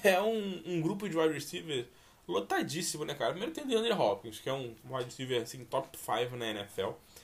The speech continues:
Tem lá também Christian Kirk, chegou o A J Green, tem o Andy Isabella. É, o A J, o,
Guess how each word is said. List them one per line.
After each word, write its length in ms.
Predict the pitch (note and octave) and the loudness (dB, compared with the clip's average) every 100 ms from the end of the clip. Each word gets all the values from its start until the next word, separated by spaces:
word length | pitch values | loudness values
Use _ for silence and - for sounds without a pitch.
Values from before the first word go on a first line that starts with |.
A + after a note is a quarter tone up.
| - - - - - - - | -20 -20 -20 -20 -20 -20 -4
Tem 140 | G#3+ | 0
lá 120 | G3+ | 2
também 260 | G3+ F#3 D3 | 2 0 0
Christian 380 | D3 C3+ - C3 | 0 0 0 -2
Kirk, 460 | - A3 G3+ - - - | 4 4 4 -4 -16 -10
chegou 880 | - A3+ F#3+ E3+ D#3+ D3 C#3 C3 | -2 0 4 4 6 4 -2 -4
o 40 | A2 | -4
A 60 | C#3+ | -2
J 320 | C3 D#3 D#3+ | 0 4 4
Green, 380 | D3 E3+ G3 G3 - - - - - - | 6 2 2 -4 -14 -20 -20 -20 -20 -2
tem 280 | G3+ G3+ F#3+ | 0 0 -2
o 160 | D3+ D3+ | 0 0
Andy 200 | C#3+ D3+ | 0 -2
Isabella. 680 | D#3 F3 C#3 C#3 C#3+ D#3 - - - - | 2 4 4 4 4 0 -8 -20 -20 -14
É, 140 | C3 A#2+ | -10 -4
o 120 | - | 2
A 100 | G4 | 4
J, 220 | E4 D#4+ - | 6 4 4
o, 580 | A3+ G#3 G3+ F#3 D#3+ | 0 0 -2 -2 -2